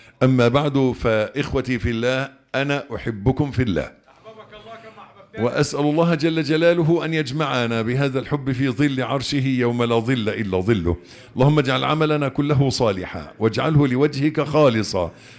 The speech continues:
ولا تجعل فيه لأحد غيرك شيئا. أحبتي في الله، كيف حالكم مع الله؟ وكيف حال قلوبكم مع الله؟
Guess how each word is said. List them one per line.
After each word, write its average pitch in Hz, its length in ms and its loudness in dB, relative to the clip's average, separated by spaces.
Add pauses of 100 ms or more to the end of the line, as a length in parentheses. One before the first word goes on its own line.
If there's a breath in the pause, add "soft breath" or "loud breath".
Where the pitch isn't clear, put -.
ولا 127 180 4
تجعل 151 360 0
فيه 143 260 0
لأحد 131 460 -2 (140)
غيرك 110 440 0
شيئا. 87 420 -4 (380 loud breath)
أحبتي 165 440 0
في 139 100 2
الله، 151 220 2
كيف 160 440 0
حالكم 135 560 -2 (480)
مع 113 160 0
الله؟ 82 280 -4 (1000)
وكيف 139 420 0
حال 147 420 -2
قلوبكم 139 640 -2 (420)
مع 123 220 -4
الله؟ 78 300 -6